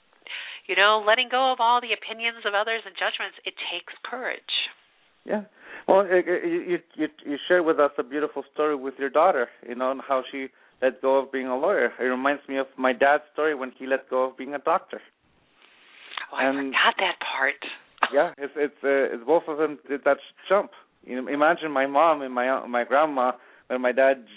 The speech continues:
Speaker 2: uh, let go, 'cause I was, I, I was eight years old when that happened, when that shift happened in his life. I remember that. I remember Don Miguel. I remember Miguel,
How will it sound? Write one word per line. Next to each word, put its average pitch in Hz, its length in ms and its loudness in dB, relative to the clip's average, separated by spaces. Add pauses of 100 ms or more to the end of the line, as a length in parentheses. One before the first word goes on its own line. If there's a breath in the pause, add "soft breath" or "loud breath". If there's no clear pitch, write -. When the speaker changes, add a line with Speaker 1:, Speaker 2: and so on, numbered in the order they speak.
(140)
Speaker 2:
uh, 117 320 2
let 131 260 0
go, 175 180 4
'cause 127 140 -8
I 147 80 2
was, 151 140 -4 (100)
I, 127 200 -2
I 127 60 0
was 135 160 -4 (160)
eight 135 160 -6
years 131 240 -8
old 135 220 0
when 113 140 -6
that 113 160 -4
happened, 120 360 0
when 110 140 -10
that 110 140 0 (200)
shift - 260 -4 (440 soft breath)
happened 143 360 0
in 117 120 -8
his 110 140 -8
life. 127 200 4 (560 soft breath)
I 123 120 0
remember 135 520 0
that. - 240 -4 (100)
I - 60 -2
remember 151 480 0
Don 143 200 0
Miguel. 135 400 2 (240)
I 127 100 4
remember 151 380 0
Miguel, 120 420 0